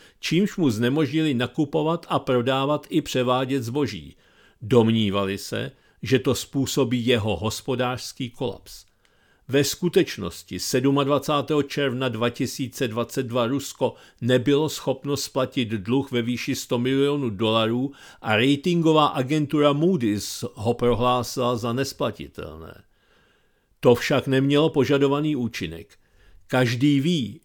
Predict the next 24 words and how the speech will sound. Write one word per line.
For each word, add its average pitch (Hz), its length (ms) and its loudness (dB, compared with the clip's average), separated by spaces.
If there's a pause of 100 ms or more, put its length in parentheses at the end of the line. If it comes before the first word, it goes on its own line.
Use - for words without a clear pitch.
že 120 240 2
rezervy 127 520 2
ruské 120 480 0
centrální 123 600 -2
banky 120 420 -2
jsou 127 260 0
plné 131 540 2
zahraniční 120 840 -2
měny 110 540 -2
a 113 120 -6
zlata. 117 500 -4 (540)
Kreml 123 380 2
zaplatil 135 720 0
sto - 260 0
milionů, 131 760 0
ale 120 200 0
kvůli 127 280 0
západním 123 580 0
sankcím 123 680 -4
je 107 140 2
nemohl 120 540 0
převést 120 600 -2
na 139 100 -2
západ. - 540 -8